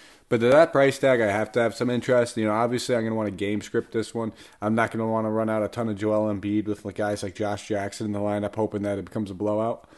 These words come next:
That's not the way you wanna build your lineups. Uh,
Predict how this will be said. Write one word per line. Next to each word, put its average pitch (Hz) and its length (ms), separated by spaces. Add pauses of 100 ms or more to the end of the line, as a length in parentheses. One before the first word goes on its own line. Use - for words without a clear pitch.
(240)
That's 107 180
not 107 280
the 120 60
way 113 120
you 107 120
wanna 107 140
build 113 220
your 113 160
lineups. 117 380 (380)
Uh, 107 340